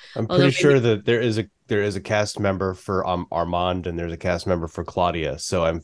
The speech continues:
Speaker 1: I'm pretty sure that that's
Speaker 2: Right, but they talk about Rome, so maybe they, they may-, maybe they
Speaker 1: Yeah.
Speaker 2: read through it and have it in Italy instead. I don't know, but, like, you know,
Speaker 1: Mm.
Speaker 2: that was such a huge piece of this. Um,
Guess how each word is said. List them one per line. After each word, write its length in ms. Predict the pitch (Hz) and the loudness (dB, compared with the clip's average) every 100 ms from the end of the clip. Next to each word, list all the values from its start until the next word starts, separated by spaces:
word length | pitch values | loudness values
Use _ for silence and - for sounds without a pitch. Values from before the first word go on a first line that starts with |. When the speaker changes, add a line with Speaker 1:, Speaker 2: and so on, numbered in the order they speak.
| - | -6
Speaker 1:
I'm 140 | 85 | -6
pretty 200 | 85 90 | -4 -4
sure 300 | 87 95 87 | -4 -2 -2
that 140 | 80 76 | -4 -2
that's 400 | 80 - - 185 | -4 -4 -8 -2
Speaker 2:
Right, 180 | 175 180 | -2 -2
but 80 | 247 | -2
they 100 | 262 | -4
talk 220 | 262 254 | -2 -2
about 200 | 240 190 | 0 0
Rome, 360 | 180 180 180 180 | 2 2 0 -2
so 120 | 180 | -4
maybe 180 | 170 170 | -2 0
they, 260 | 170 165 - | 2 0 -2
they 280 | 170 180 175 | -4 -2 0
may-, 180 | 175 - | -2 -2
maybe 240 | 185 180 | 0 0
they 140 | 175 170 | 2 4
Speaker 1:
Yeah. 100 | 135 | 4
Speaker 2:
read 220 | 165 160 _ - | 2 -2 _ -8
through 180 | 165 165 | 0 0
it 160 | 165 | 0
and 140 | 170 175 | -2 -4
have 200 | 165 156 | -2 -2
it 80 | |
in 180 | 160 160 - | -4 -6 -6
Italy 380 | 170 165 160 | -4 -2 -2
instead. 500 | 160 165 - 160 160 | -4 -8 -6 -4 -2
I 160 | 151 160 | -2 -4
don't 120 | 160 | -2
know, 200 | 156 151 | -4 -4
but, 260 | 151 170 - | -2 -2 0
like, 420 | 170 160 - - _ _ _ _ - | 0 0 -4 -14 _ _ _ _ -8
you 120 | 175 | -4
know, 180 | 160 139 | -4 -4
Speaker 1:
Mm. 100 | - | -4
Speaker 2:
that 180 | 185 175 | -4 -4
was 140 | 180 | -4
such 260 | - 180 - | -4 -4 0
a 120 | 175 | -2
huge 360 | 160 170 156 - | -2 -4 -6 -10
piece 300 | - 165 175 | -10 -8 -6
of 80 | 147 | -2
this. 460 | 156 156 - - - | -2 0 -2 -6 -6
Um, 500 | 170 156 151 151 151 | -4 -2 -2 -4 -6